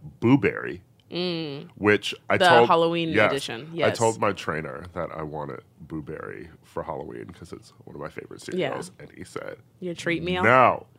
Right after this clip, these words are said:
Speaker 1: <laughs> He sa-, he said,
Speaker 2: Your
Speaker 1: "I'm
Speaker 2: trick or
Speaker 1: allowed,"
Speaker 2: treat
Speaker 1: he said, "I'm
Speaker 2: meal.
Speaker 1: allowed to have it on Halloween," and that's it.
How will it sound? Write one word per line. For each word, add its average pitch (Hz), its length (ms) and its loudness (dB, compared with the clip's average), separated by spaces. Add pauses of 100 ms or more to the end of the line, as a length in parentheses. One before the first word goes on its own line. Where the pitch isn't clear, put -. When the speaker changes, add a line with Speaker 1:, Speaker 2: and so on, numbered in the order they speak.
Speaker 1:
<laughs> 208 560 -8
He - 220 4
sa-, - 200 2
he 190 160 2
said, 170 200 6
Speaker 2:
Your 156 80 8
Speaker 1:
"I'm 156 80 10
Speaker 2:
trick 151 120 10
or - 40 8
Speaker 1:
allowed," 139 140 10
Speaker 2:
treat 269 260 2
Speaker 1:
he 151 60 4
said, 156 180 8
"I'm 143 60 8
Speaker 2:
meal. 143 100 6
Speaker 1:
allowed 117 180 10
to 127 80 2
have 113 200 4
it 107 140 2
on 98 220 8
Halloween," 85 760 -2 (320)
and 82 120 -8
that's - 240 -8
it. - 200 -6